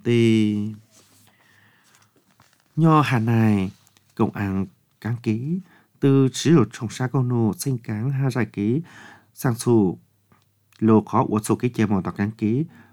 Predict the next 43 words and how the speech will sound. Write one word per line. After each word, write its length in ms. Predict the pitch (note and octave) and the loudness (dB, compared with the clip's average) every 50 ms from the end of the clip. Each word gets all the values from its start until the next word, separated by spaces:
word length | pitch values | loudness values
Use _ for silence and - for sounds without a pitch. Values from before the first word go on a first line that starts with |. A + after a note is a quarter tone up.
| _ _ - | _ _ -4
hiệu 160 | - C#3 - | 0 0 0
sinh. 580 | - - - C#3 C3 B2+ B2+ B2 B2 B2 A#2 A2+ _ _ _ _ _ _ _ _ _ _ _ _ _ _ _ _ _ _ _ _ _ _ _ _ _ - | 0 -2 -4 -4 -2 -2 -4 -6 -8 -10 -14 -16 _ _ _ _ _ _ _ _ _ _ _ _ _ _ _ _ _ _ _ _ _ _ _ _ _ -6
Thao 540 | - B2+ C3+ C3+ C3 C3 C3 C3+ C3+ C3 A#2+ - - _ _ _ - | -2 2 4 4 6 4 4 2 2 0 -2 -6 -16 _ _ _ 0
tì 260 | - C#3 B2+ B2 A#2 | 2 4 6 6 4
công 200 | A#2 - F3 D#3+ C3+ - | 4 2 0 0 0 0
ló, 360 | - A2+ G#2+ A#2 C#3 D#3+ F#3+ G3+ - _ _ _ _ _ - | 0 0 0 0 0 -2 -4 -4 -6 _ _ _ _ _ -2
nhon 340 | D#3 D#3+ E3+ D#3+ D#3+ D#3 D3 | 2 4 4 6 4 4 2
tại 100 | C#3 B2 | 0 -2
tuổi 160 | A2+ - A#2 G#2+ - | 0 0 -4 -4 -2
chinh, 400 | - C#3+ C#3+ C#3 C3+ C3 B2+ B2 - _ _ _ _ _ _ _ _ _ _ _ | -2 0 0 0 0 -2 -4 -6 -12 _ _ _ _ _ _ _ _ _ _ _
chư 320 | - - - C#3+ D3 D3 C#3+ C3+ | -6 -2 2 4 4 4 4 2
phi 200 | - - - C3+ | -2 -4 -2 0
lì, 380 | A#2 A2+ B2+ B2 A#2 A2 G2+ G2+ - _ _ _ _ _ _ - | 2 4 4 4 4 4 2 0 -2 _ _ _ _ _ _ -2
thao 120 | A#2 A2+ | -2 -2
cử 260 | A2 - A#2 A2 G#2 G2+ - - | 0 2 2 2 2 2 0 2
bù 200 | A#2 A2+ G#2 G2 | 2 4 4 4
ló 100 | B2+ E3 | 2 0
sườn 260 | E3+ - C3 A2+ G#2+ | 0 0 -2 -2 0
tàu, 340 | A2 A2+ A2 G#2+ G#2+ G#2 - - _ _ - | 0 0 0 0 0 -2 -4 -12 _ _ -2
tì 260 | B2+ A#2+ A#2 A2+ G#2+ G#2 - | 2 4 6 4 4 2 0
hiệu 100 | C3+ A2+ | -4 -4
sinh 280 | - - C#3+ C#3+ C#3 | -4 -4 -4 -4 -2
tam 140 | C3 C#3+ A2 | -2 -4 -4
tàu 140 | - A2+ - | -4 -6 -8
ua 100 | - A2 | -6 -8
sụ 180 | A2 - - A2+ | -8 -8 -8 -4
ký 160 | - B2 C3+ - | -4 -4 -4 -4
chè 200 | - G#2 G2+ G2 | -2 -2 -2 -2
mò 180 | G2 G2+ F#2+ F2 - | -2 -4 -6 -8 -6
tàu 120 | - F#2 | -8 -6
cán 180 | F2 G#2 A2 A#2 | -4 -4 -4 -4
ký, 280 | A#2 - G#2+ G#2 A#2+ | -2 -2 -2 0 0
sườn 220 | A2+ - - G#2+ F2+ | -2 0 0 -2 0
cầu 120 | G2 G2 | -2 -4
cử, 320 | F#2+ - - G2 F#2 F#2 F2 | -6 -4 -4 -2 -2 -2 -2
sườn 260 | F2 - A2+ G#2 F#2+ | -4 -4 -4 -2 -2
tàu 120 | G#2 G2+ | -2 -2
mò 220 | G#2 G#2+ G#2 G2+ - | -2 -2 -2 -2 -2
bảo 140 | - B2+ | -4 -4
vượt 200 | C3+ - F#3 E3+ | -4 -4 -6 -4
tàu 100 | - B2+ | -4 -6
hào, 380 | A2+ G2 G#2+ G#2 G2 F#2 F2+ - - - - - - - - - _ - | -4 -2 -2 0 0 0 -2 -4 -10 -20 -20 -20 -20 -20 -20 -14 _ 0
mong 380 | B2 B2 B2+ B2 B2+ B2+ B2 | 2 4 4 4 4 2 2